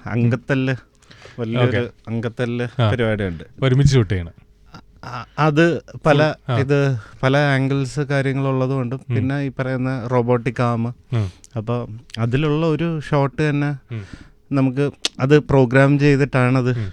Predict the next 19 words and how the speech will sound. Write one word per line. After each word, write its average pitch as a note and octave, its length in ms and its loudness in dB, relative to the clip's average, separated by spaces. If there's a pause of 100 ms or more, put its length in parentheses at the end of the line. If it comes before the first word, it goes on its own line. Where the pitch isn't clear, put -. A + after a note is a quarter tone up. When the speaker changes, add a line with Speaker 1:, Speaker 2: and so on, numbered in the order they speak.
(120)
Speaker 1:
ഷൂട്ട് A#2 280 0
ചെയ്യുന്നത്. G2 380 0 (320)
പിന്നെ B2+ 320 0 (580)
കുറെ C#3+ 300 -6 (160)
ബാക്കിയുള്ള C#3 500 2
ക്യാമറ C3 300 2
Speaker 2:
ക്യാമറകളുടെ C#3 680 4
അംഗമാണ്. C#3 500 6
Speaker 1:
അംഗമാണ്. G#2+ 320 6 (500)
Speaker 2:
അടിപൊളി. A2 340 -2 (340)
Speaker 1:
അത് C#3 200 4
Speaker 2:
ഈ E3+ 40 6
Speaker 1:
ഒരു E3+ 280 0
പത്ത് D3+ 280 -2
ദിവസം F3+ 600 -2
വലിയ D3+ 340 0
ഒറിജിനൽ C#3+ 380 -2
ഉത്സവം F3 640 0
പോലെ E3+ 240 0